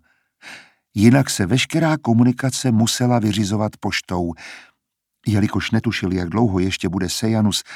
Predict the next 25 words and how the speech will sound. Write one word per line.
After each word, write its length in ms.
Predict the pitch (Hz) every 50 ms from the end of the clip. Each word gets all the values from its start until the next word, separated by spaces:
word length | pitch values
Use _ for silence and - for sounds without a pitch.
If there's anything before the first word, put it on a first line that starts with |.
| -
ve 120 | - 95 107
vězení, 580 | 117 139 139 107 92 98 85 85 85 82 80 - - - - - - _ _ _ _
napsal 500 | - 104 110 - - - - 139 135 135
krátkou 520 | 131 131 - 120 117 120 123 - - 98 95
zprávu 420 | - - - 120 113 117 110 107
jeho 260 | 113 117 113 98 98
mamce, 460 | 85 87 101 107 110 - - - 127 123 - - - - - _ _
v 140 | - 87 92
níž 360 | 101 120 139 143 131 - -
ji 100 | 113 117
informoval, 920 | 117 - 123 117 110 98 - - 104 98 101 101 95 87 107 110 123 131 123 - - - - - -
že 220 | - 98 90 98 92
Sejanus 600 | - - - 135 123 107 95 90 87 82 - - -
se 160 | - - - 180
dostal 440 | 139 117 - - - 135 123 123
do 160 | 110 87 107 92
maléru 500 | 95 92 98 95 95 98 95 107 120 120 120 - - - - -
a 100 | - 95
naznačil, 640 | 98 98 117 127 117 127 120 104 - - 107 101 101 92 - - - -
že 160 | - 95 104 107
by 120 | 92 107
Strabo 460 | - - - - - 131 107 95 90
možná 500 | 87 95 110 107 104 110 120 123 123 123
měl 420 | 117 110 107 110 117 120 127 135 127 127 - - -
vyřídit 600 | 87 110 117 107 110 123 117 101 107 123 120 -